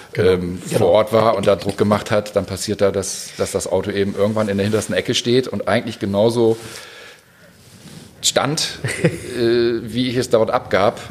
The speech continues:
Speaker 2: ähm, halt acht Monate später. Das war schon irgendwie deprimierend. Musste mir dann das Auto meiner Freundin leihen, um morgens und abends von und zur Arbeit zu kommen. Ähm,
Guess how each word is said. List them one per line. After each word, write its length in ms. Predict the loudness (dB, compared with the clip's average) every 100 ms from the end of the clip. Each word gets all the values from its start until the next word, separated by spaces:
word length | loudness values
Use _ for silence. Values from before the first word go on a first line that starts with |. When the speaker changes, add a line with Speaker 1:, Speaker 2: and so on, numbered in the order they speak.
| -2
Speaker 2:
ähm, 400 | 0 0 -2 -6 -4
halt 180 | -2 0
acht 180 | -2 0
Monate 280 | 2 2
später. 380 | 0 0 4 2
Das 160 | 2 -2
war 120 | -2
schon 180 | -2 0
irgendwie 280 | 2 2 -2
deprimierend. 680 | -4 -2 -2 2 2 0 -4 -16 -18 -18 -20 -14 -6
Musste 260 | -4 0
mir 140 | 0 2
dann 200 | 2 2
das 240 | 0 0
Auto 180 | 0 0
meiner 200 | -2 -2
Freundin 380 | -2 0 2 2
leihen, 320 | 2 0 0 -2
um 280 | -4 -8 -8
morgens 460 | -2 2 2 2 -2
und 140 | -4
abends 680 | -2 -2 -2 -4 -8 -10 -14 -16 -18
von 220 | -2 -2 0
und 120 | -2
zur 220 | 2 2
Arbeit 260 | 4 2 0
zu 100 | -8
kommen. 320 | -6 -6 -8 -12 -18 -18 -20 -20 -20 -10
Ähm, 460 | -6 -4 -2 -4